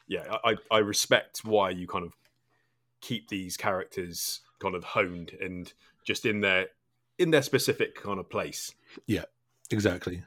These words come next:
Speaker 1: Nice.
Speaker 2: And so you're, you're kind of building your army around what,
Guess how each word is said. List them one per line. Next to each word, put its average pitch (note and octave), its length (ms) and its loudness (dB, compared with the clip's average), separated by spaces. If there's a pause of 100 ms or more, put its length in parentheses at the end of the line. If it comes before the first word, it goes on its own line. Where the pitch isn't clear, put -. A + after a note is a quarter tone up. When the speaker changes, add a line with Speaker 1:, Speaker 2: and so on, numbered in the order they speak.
Speaker 1:
Nice. D#2+ 380 -6 (380)
Speaker 2:
And A2 120 2
so A2 180 8
you're, A#2+ 380 10
you're A2+ 180 -2
kind C#3 180 6
of G#2+ 140 0
building B2 420 10
your A2 480 4 (460)
army G2+ 500 2
around F#2+ 460 0
what, F#2+ 320 -4